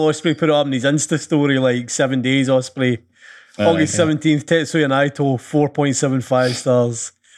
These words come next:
Speaker 1: August eighteenth, Kazuchika Okada, five point seven five. Twentieth of August, Mike Bailey, four point seven five. August twenty-first,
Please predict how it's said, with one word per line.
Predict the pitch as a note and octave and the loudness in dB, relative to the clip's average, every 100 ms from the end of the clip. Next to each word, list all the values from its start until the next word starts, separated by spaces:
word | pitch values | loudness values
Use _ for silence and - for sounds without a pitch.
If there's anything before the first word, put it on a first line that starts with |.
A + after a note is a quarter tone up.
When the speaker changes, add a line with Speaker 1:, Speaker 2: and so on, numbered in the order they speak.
| - | -6
Speaker 1:
August | D3+ C#3 C3+ | -2 0 0
eighteenth, | C#3+ C#3 C#3 C#3 C3+ B2+ - | 0 0 0 2 2 -2 -6
Kazuchika | - B2 C3 C3 | -4 0 0 -2
Okada, | B2 B2 B2 B2 | -2 0 2 0
five | - C3+ C#3+ C3 | 0 0 0 -2
point | C#3 C#3 B2+ | -2 -2 0
seven | C3+ B2+ A2 | -2 -2 -4
five. | A#2+ A#2+ A#2+ A2+ _ _ _ _ _ - | 0 0 0 -4 _ _ _ _ _ -10
Twentieth | - D#3+ D#3+ D#3+ | 0 0 2 0
of | C#3 | 2
August, | C#3+ C#3 C3+ | 0 0 0
Mike | C#3+ C#3+ A#2+ | 0 0 -2
Bailey, | C3+ C#3 C3+ | -2 0 -2
four | - C3+ | 0 -2
point | B2 C3 A#2 | 0 -2 0
seven | B2+ B2 | -2 -2
five. | G#2+ B2 B2 A#2+ A#2 | 0 2 2 0 -2
August | D3 D3+ C3 | 0 0 0
twenty-first, | C3+ A#2+ D3+ D#3+ - - | -2 0 -2 -2 -6 -20